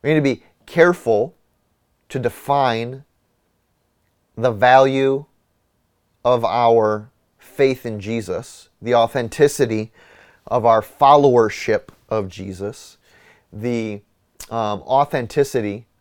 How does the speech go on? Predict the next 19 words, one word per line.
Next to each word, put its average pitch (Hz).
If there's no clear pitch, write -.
of 117
what 127
it 120
means 120
to 107
be 107
a 104
Christian, 101
simply 135
by, 104
um, 98
saying, 110
"Well, 113
um, 98
I 139
am 135
a 127
Christian, 113
therefore 104